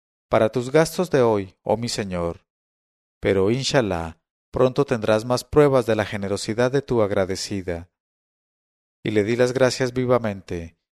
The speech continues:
y tan conquistado estaba por ella que no pude por menos de decirle: "Por tu vida, oh señora mía, ¿consentirás en casarte conmigo cuando este asunto se termine?".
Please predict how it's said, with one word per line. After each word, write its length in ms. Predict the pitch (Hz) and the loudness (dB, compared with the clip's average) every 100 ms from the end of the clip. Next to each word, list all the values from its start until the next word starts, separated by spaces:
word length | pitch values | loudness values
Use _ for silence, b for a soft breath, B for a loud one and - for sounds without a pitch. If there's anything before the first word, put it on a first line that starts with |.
| _ _ _ | _ _ _
y 80 | - | -4
tan 180 | - 98 | -2 -2
conquistado 680 | - 107 107 - 120 123 107 | -2 -6 -8 2 4 6 2
estaba 400 | - 113 113 110 | 2 4 4 2
por 140 | 110 | 2
ella 220 | 117 139 | 2 0
que 120 | 131 | -2
no 140 | 107 104 | -4 -2
pude 260 | 131 131 | 0 0
por 180 | 131 113 | 0 -2
menos 260 | 104 117 123 | -2 -4 -2
de 100 | 110 | -2
decirle: 720 | 101 - 107 92 85 85 - _ _ _ _ - | -2 -4 -6 -6 -8 -10 -14 _ _ _ _ -4
"Por 180 | 90 87 | -2 -2
tu 180 | 101 | -4
vida, 360 | 95 120 120 101 | -2 0 2 4
oh 100 | 101 | 2
señora 400 | - 107 104 104 | 0 -4 -2 -2
mía, 460 | 107 107 110 107 - _ _ - | -4 -4 -4 -6 -12 _ _ -6
¿consentirás 760 | 120 110 113 113 120 127 131 | -4 -2 -4 0 2 2 2
en 80 | 143 | -4
casarte 520 | - 113 - 117 - | -2 0 2 0 -2
conmigo 500 | - 110 117 127 135 | -4 -4 -4 -4 -4
cuando 400 | - 107 98 104 | -2 -2 0 0
este 200 | 110 - | 0 -2
asunto 400 | 123 - 135 - | -2 -4 -8 -8
se 140 | - 110 | -6 -4
termine?". 600 | - 101 113 127 143 | -4 -6 -8 -8 -12